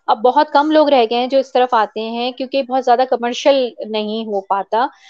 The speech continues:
लेकिन जो भी इस हवाले से इस जद्दोजहद में शामिल हैं, वो बहुत बड़ा काम कर रहे हैं, क्योंकि देखिए हमारी जो, अ, जो बच्चे हैं, जो growth हो रही होती है, वही आगे हमारी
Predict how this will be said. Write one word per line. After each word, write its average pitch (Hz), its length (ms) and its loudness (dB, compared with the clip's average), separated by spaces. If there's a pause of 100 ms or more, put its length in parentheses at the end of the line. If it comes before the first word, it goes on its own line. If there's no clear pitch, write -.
(160)
लेकिन 330 280 0
जो 302 220 2
भी 359 160 4
इस 381 200 -2
हवाले 247 600 4
से 277 220 0
इस 262 200 -6
जद्दोजहद 247 680 0
में 277 80 -8
शामिल 220 420 -6
हैं, 240 360 -8 (260)
वो 294 60 -6
बहुत 311 180 -4 (100)
बड़ा 220 260 4
काम 226 320 -2
कर 214 200 0
रहे 202 140 -6
हैं, 214 120 -8
क्योंकि 285 240 -8
देखिए 302 240 -4
हमारी 269 380 -2
जो, 302 300 2
अ, 233 420 4 (380)
जो 233 140 -4
बच्चे - 340 -4
हैं, 285 300 -2
जो 269 100 -6
growth 233 360 2
हो 285 60 4
रही 240 100 2
होती 254 160 0
है, 294 60 -2
वही 277 140 4
आगे 226 220 4
हमारी 254 240 0